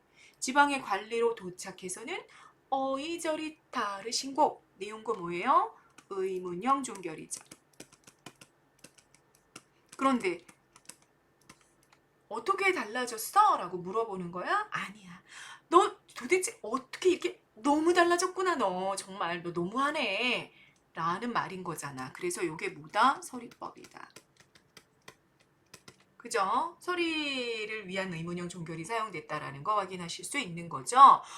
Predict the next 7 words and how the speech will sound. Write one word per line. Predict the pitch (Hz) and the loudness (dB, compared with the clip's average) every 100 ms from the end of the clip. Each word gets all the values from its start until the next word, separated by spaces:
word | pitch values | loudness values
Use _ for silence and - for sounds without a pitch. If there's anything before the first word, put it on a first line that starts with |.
| - - - - | -14 -12 -10 0
어, | 226 190 165 - | 2 2 0 10
"아니, | 330 427 | 10 10
그렇게 | - 302 392 403 | 2 8 8 8
총명하고 | 381 370 359 349 349 330 285 277 | 2 0 2 4 4 6 4 2
인자하다고 | 254 202 202 220 214 202 190 175 175 | -4 -6 0 0 0 -4 -8 -8 -10
들었는데 | 185 170 160 170 226 170 | -10 -10 -10 -6 -8 -4
너 | 196 240 | -6 -6